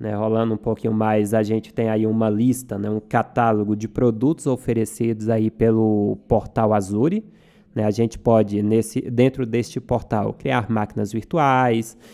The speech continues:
bancos de dados, entre outras coisas, né? Voltando aqui ao topo, para criar uma conta gratuita de teste, a gente pode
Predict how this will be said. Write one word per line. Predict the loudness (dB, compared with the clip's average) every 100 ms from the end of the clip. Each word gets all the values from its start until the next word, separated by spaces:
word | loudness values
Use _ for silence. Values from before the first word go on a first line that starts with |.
| -20 _
bancos | -4 2 2 0 -6
de | -4 -2
dados, | 2 2 2 0 0 -2 -2 -6 -16 _ _
entre | -2 0 0
outras | 0 -2 -8 -6
coisas, | -6 -4 -6 -10 -6
né? | -4 -4 -10 _ -20 -20 _
Voltando | 0 2 2 0
aqui | 0 0
ao | -2
topo, | 2 2 2 -6 -12 _ -20 _ _ _ _ _ -2
para | 0 0
criar | 0 0 2 2
uma | 0 0
conta | 0 -2 0
gratuita | 0 2 2 2 2 0 -4
de | -6
teste, | -2 0 0 -2 -10 -14 _ _ _
a | -6
gente | -2 -2 -2 -2 -2
pode | -2 -2 -2 -4